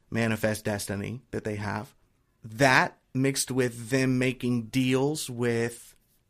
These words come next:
different countries who've always used the American dollar,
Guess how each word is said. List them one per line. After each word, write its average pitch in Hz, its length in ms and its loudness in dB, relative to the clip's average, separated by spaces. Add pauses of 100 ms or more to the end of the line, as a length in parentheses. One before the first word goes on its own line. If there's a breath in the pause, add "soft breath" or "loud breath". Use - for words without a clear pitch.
(200)
different 135 340 4
countries 139 500 0
who've 120 300 -2
always 117 380 0
used 117 340 -6
the 113 120 -2
American 110 420 -2
dollar, 104 420 -4